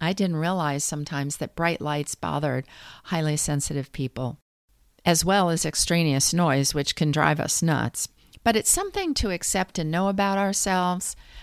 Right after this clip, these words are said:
Sometimes I think it's easy to get on a path of complaining instead of just recognizing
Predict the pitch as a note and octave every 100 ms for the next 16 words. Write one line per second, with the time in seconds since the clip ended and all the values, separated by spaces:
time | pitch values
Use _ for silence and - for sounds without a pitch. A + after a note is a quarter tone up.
0 | - - A#3 A#3+ B3 G#3+ G#3 G3 G3+ F#3+
1 | F#3+ - F#3+ F#3+ F#3+ F3 F3+ E3 E3 D#3+
2 | - D#3+ - E3 - D#3 D3 E3 D#3+ D#3+
3 | D3+ D3 - D#3 D#3 D#3+ - - D#3+ -
4 | D3+ D3 D3 D3 D3 C#3+